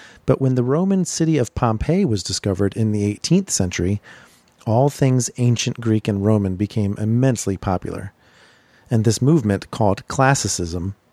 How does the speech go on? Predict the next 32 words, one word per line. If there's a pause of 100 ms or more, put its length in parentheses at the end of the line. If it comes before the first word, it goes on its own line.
also
had
a
profound
impact
on
women's
fashion. (800)
Dresses
became
straight, (240)
and
the
waistline
moved
upwards. (1000)
So
underneath
these
delicate
dresses, (160)
there
was
no
room
for
thigh
bags. (760)
Their
contents
moved
into